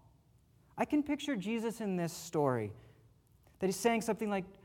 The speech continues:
"Martha, if, if you're able to put down and, and slow down and stop this, like, frantic fight to find favor, it isn't going to,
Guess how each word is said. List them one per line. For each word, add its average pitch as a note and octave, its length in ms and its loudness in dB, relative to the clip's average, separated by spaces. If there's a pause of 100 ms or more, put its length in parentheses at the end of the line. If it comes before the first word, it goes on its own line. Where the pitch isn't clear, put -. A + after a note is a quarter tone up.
(220)
"Martha, F#3+ 480 0
if, G3+ 320 0 (760)
if F#3+ 120 2
you're A#3 120 4
able C4+ 300 6
to C4 80 6
put C4 300 -2
down F#3+ 600 4
and, F3+ 280 -2
and F3 140 0
slow A3 460 6
down D#3 460 4 (100)
and E3+ 360 4 (520)
stop A#3+ 500 6
this, - 340 2
like, D3+ 200 0 (480)
frantic A#3+ 720 2 (340)
fight - 400 -2
to E3 100 -4
find F#3 380 4
favor, F3 720 4 (1000)
it F#3+ 80 4
isn't A#3+ 360 6
going G#3+ 280 4
to, G#3+ 340 0